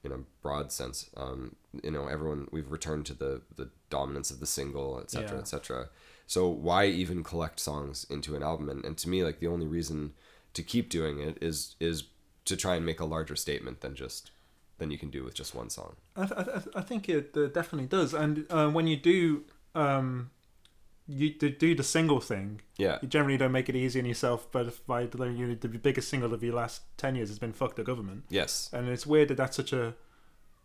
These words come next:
Speaker 2: radio hit <laughs> with, uh, such a profane,
Speaker 1: <laughs>
Speaker 2: profane title. So
Speaker 1: Yeah.
Speaker 2: you're not even doing the singles too easily. <laughs>
Speaker 1: No, no, it's, it's, it's a strange, that's a strange world too. I don't think I've ever,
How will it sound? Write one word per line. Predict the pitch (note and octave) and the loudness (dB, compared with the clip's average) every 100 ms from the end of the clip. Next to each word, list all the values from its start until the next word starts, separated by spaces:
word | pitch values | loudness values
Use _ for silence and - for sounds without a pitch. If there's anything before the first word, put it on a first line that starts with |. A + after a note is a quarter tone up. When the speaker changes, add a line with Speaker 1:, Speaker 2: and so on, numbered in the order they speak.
| _ | _
Speaker 2:
radio | - C#3 C3+ B2 | 0 4 6 4
hit | A#2 C#3 - - | 4 2 2 -4
<laughs> | C#3+ | 0
with, | B2 A2+ A#2+ | 0 0 0
uh, | A2+ A2 - - | 0 -2 -4 0
such | D3+ C#3+ | 4 4
a | |
profane, | D3 C#3 C#3 C3 C#3+ C3 - - - - | 8 8 8 8 6 4 0 -2 -12 -20
Speaker 1:
<laughs> | - - - - | -20 -20 -20 -6
Speaker 2:
profane | C#3 C3+ C3 | -2 2 2
title. | C3 C#3+ D3+ A#2+ G#2+ - - - F#3+ - D3 - | 4 2 2 0 -4 -10 -14 -10 -10 2 2 2
So | - - C3 D3 C3+ C3 - - - | 0 2 6 8 8 4 -2 -12 4
Speaker 1:
Yeah. | F#2+ G2+ D#2+ D2 | 8 10 10 4
Speaker 2:
you're | F3 | 4
not | E3+ | 6
even | D#3 | 10
doing | D3 C#3 | 8 8
the | B2 | 6
singles | F3 D3+ A#2+ - - - - | 8 8 6 2 -8 -16 -6
too | - E3+ | 8 8
easily. | A#2 A2+ A2+ - | 8 4 2 2
<laughs> | - - | -2 2
Speaker 1:
No, | G#2 C#3+ B2+ A2 F#2+ F#2+ | 8 12 12 12 8 6
no, | A2 G2+ F#2 | 6 6 4
it's, | - | 2
it's, | - D#3 - - | -2 -2 -2 0
it's | - D3+ | 0 2
a | C3+ | 2
strange, | - G#2 F#2 F2+ - | 4 4 4 2 0
that's | - - | -2 -2
a | F#2+ | -6
strange | - F#2 E2+ D#2 | 0 2 2 -2
world | E2 D#2 D2+ D2+ | 0 0 0 -2
too. | E2+ D2 | -2 0
I | D#2 | 0
don't | D#2+ D#2+ | 0 -2
think | D#2 | -4
I've | D2+ C#2+ | -4 -2
ever, | D2 C#2 | -2 -2